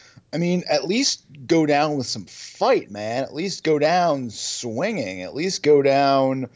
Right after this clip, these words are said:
not just rolling over for the team that's been crowned for the last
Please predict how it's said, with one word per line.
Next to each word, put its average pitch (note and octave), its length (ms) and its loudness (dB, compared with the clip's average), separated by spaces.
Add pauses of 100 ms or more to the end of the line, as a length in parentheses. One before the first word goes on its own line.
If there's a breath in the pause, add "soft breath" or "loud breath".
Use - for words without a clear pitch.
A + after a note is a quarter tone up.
(560 soft breath)
not B2+ 760 2
just A#2 280 -4
rolling A2+ 640 2
over A#2+ 480 0
for G#2+ 640 0
the G#2+ 520 4 (480)
team C3 340 0
that's G#2 160 -4
been A#2+ 380 -2
crowned G#2+ 720 -4
for A#2 80 0
the G#2+ 100 2
last - 1080 2